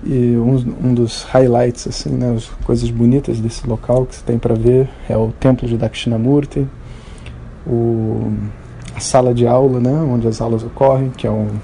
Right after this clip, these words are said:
um lecture hall bem grande. Tem também um Yajnashala, que é um espaço onde fazem esses rituais védicos com, com fogueira e tudo mais. Tem um, tem um espaço de yoga,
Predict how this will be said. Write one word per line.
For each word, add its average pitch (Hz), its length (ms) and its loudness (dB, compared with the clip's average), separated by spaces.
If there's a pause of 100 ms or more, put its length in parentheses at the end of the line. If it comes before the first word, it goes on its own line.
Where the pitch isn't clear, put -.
(460)
um 117 100 2
lecture 110 360 0
hall 127 260 4
bem 113 220 -2
grande. 135 480 2 (1000)
Tem 127 260 2
também 120 440 2
um 117 180 2
Yajnashala, 120 800 2 (400)
que - 120 -4
é 117 40 2
um 120 80 2
espaço 117 460 -2
onde 117 160 -4
fazem 110 460 -2
esses 110 280 -4
rituais 117 380 0
védicos 117 480 2
com, 107 240 0 (480)
com 104 60 -6
fogueira 113 580 2
e 101 60 -4
tudo 127 200 -10
mais. 113 420 -2 (1300)
Tem 131 220 4
um, 127 160 2 (180)
tem 120 480 0
um 127 80 0
espaço 135 460 0
de 120 180 -2
yoga, 127 460 2